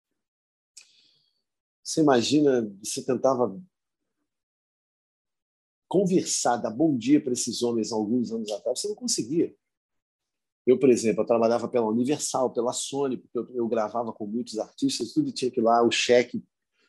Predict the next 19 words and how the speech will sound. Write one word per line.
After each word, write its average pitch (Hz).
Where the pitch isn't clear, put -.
você 117
recebia, 123
porque -
ainda 113
não 110
tinha 107
essa -
coisa 104
toda 101
de 95
Pix -
e, 90
e 92
depósito 104
em 92
conta, 143
aquela 104
coisa 104
toda. 151